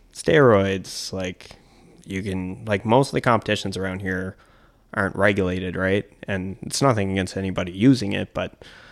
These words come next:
I mean, if you're not on them, it's hard to look as good as the, the other person. So I kinda found,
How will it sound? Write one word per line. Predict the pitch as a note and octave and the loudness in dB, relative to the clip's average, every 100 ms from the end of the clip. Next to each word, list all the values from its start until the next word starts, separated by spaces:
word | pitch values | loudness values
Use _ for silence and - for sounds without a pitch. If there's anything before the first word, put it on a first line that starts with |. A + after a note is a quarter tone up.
| - _ - | -20 _ -4
I | F#2+ | -2
mean, | F#2 F2+ F#2+ | 0 -2 -4
if | F#2 G2 | -4 0
you're | G2 | 2
not | F#2+ F#2 F2+ _ - | 2 -2 -6 _ -12
on | G#2 F#2 F#2 | -6 -4 -4
them, | F#2 F#2 | -4 -6
it's | F2 - | -8 -10
hard | - G2 F#2 | -4 -4 -2
to | |
look | F2+ F#2+ - - _ | -4 -8 -8 -20 _
as | - G#2 | -10 -4
good | - F#2+ | 0 0
as | F#2 | -2
the, | F#2+ F#2+ - - - | -6 -8 -8 -14 -2
the | G2 | 2
other | A2 | 2
person. | G#2 F#2+ G2 F#2+ - - | 0 -4 -6 -8 -10 -6
So | - F#2 - - - - - _ _ _ _ - | -4 -4 -8 -20 -20 -20 -20 _ _ _ _ 0
I | B2 | 4
kinda | B2+ A#2 | 6 4
found, | G#2+ A#2+ A2+ A2+ G#2+ | 4 6 8 6 4